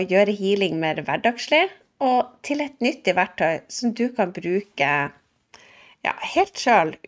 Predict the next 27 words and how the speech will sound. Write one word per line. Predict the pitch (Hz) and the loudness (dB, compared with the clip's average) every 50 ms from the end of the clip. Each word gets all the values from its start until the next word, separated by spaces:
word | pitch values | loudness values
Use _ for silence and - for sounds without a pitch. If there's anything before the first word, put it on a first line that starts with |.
| - - | -4 -2
uten | 214 247 240 - 202 - | -2 -2 0 -2 -4 -4
at | - 170 | -2 -4
du | 175 | -2
nødvendigvis | 180 180 170 - - 175 165 165 214 233 185 151 135 139 170 175 139 135 - - - - - - - | -2 -2 -2 -2 -2 0 0 2 0 0 -2 -2 -4 -4 -2 -2 -2 -2 -4 -8 -14 -16 -16 -18 -16
skal, | - - - 151 151 135 123 | -8 -4 -2 -2 -2 -2 -4
eh, | 117 113 90 98 131 180 - | -4 -4 -4 -6 -6 -8 -8
måtte | - 180 185 - 196 - | -8 -8 -8 -10 -14 -6
ta | - 185 170 165 151 | -2 0 0 0 0
en | 139 - - | -2 -6 -12
healingutdanning. | - _ - 165 175 247 285 269 269 262 262 - _ _ _ - 233 240 - 220 165 131 117 135 - - - _ _ - - - - - - - - - _ _ _ - | -16 _ -6 -2 0 0 0 0 0 -2 -4 -8 _ _ _ -10 -8 0 2 2 2 2 0 -6 -10 -10 -14 _ _ -20 -20 -20 -20 -20 -20 -20 -20 -20 _ _ _ -2
Eller | 226 277 269 | -2 0 2
forresten, | 294 294 294 285 285 - - 226 220 220 - _ _ _ _ _ _ _ _ _ _ - - | 4 4 4 4 2 -2 -2 -2 -2 -2 -6 _ _ _ _ _ _ _ _ _ _ -16 -2
kanskje | - 233 269 277 269 - 190 | 2 4 4 4 4 2 0
jeg | 160 - - | 0 0 -4
kommer | 160 160 160 | -8 -8 -4
til | 175 160 | -2 0
å | 156 | 2
gjøre | 170 175 170 151 | 4 4 4 4
det, | 143 139 131 135 - - | 4 2 0 0 0 0
da | 165 160 | 0 0
jeg | 151 | 0
er | 165 | -2
nysgjerrig | 170 - - 208 180 170 143 139 139 - | -4 -2 0 2 2 2 2 -2 -4 -4
på | - 165 151 - 175 | -2 -2 -2 -2 -2
healingutdanning | - - 185 165 147 143 143 151 156 151 - - 113 110 110 95 95 95 | -4 -2 -2 -2 0 0 -2 -2 -4 -4 -4 -4 -4 -4 -4 -6 -6 -6
også. | 180 - - - - - 208 - _ _ _ _ - - - - - - _ _ _ _ _ _ _ _ _ _ _ _ _ _ _ _ _ _ _ _ _ _ _ _ _ _ - | -6 -6 -6 -6 -6 -6 -8 -14 _ _ _ _ -20 -20 -20 -20 -20 -20 _ _ _ _ _ _ _ _ _ _ _ _ _ _ _ _ _ _ _ _ _ _ _ _ _ _ 2
Antonovsky | 226 262 247 - 254 247 240 302 381 - - - - - - - 98 - 180 196 | 2 2 2 0 0 2 2 2 0 0 -4 -6 -6 -4 -2 0 0 0 -2 -4